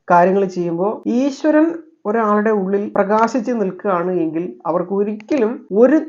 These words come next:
തരത്തിലും മറ്റൊരാളെ പറ്റിക്കാനോ തട്ടിക്കാനോ വഞ്ചിക്കാനോ ഒന്നും തന്നെ സാധിക്കില്ല എന്നതാണ്.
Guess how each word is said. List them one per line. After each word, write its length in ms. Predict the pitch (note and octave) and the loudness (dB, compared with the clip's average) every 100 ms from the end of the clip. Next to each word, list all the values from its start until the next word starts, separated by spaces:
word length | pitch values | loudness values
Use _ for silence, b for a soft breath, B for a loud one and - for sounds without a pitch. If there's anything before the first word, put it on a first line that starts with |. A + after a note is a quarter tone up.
| B3+ | 4
തരത്തിലും 500 | A#3+ B3 B3+ B3 G#3+ | 4 4 0 -2 -2
മറ്റൊരാളെ 640 | G3 G3+ G#3 F#3+ F#3+ G#3 - - | -6 -2 -2 0 -2 -6 -10 -12
പറ്റിക്കാനോ 540 | - F3+ D#3+ D#3 F3 | -8 -6 -4 -4 -6
തട്ടിക്കാനോ 560 | E3 - E3 E3 E3 F3 | -8 -12 -10 -6 -4 -4
വഞ്ചിക്കാനോ 500 | D#3+ F3 F3 E3+ E3+ | -6 -8 -6 -4 -4
ഒന്നും 380 | F3 F#3+ F#3+ E3 | -4 -4 -4 -2
തന്നെ 320 | D3+ A#3+ - - _ | -4 -6 -8 -16 _
സാധിക്കില്ല 800 | - D3+ D#3+ D3+ D#3 C#3+ C3+ - F#3 | -2 0 0 -2 -2 -2 -6 -8 -10
എന്നതാണ്. 380 | D#3 C#3+ - | -6 -6 -8